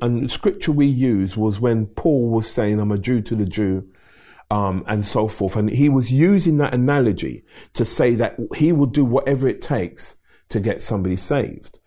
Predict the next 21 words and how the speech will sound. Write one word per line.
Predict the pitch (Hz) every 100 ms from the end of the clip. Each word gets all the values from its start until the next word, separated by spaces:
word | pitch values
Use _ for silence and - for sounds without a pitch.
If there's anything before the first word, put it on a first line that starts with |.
| - - - -
Um, | 113 107 -
and | 110 113
what | 131 -
we | 123 208
were | 127
saying | 110 - 90 78 87
is | - 107
that | - 98 - _ _ _ _ _
we | 98 120 180
would | 165 156
try | 151 - 147
and | 131
be | 120
relative | 120 117 170 170 - - 71 - - - -
to | - 165
these | 143 127 123
young | 127 120 110
men | 92 73 - _
and | 101 110 113
young | 117 110
women | 110 90 78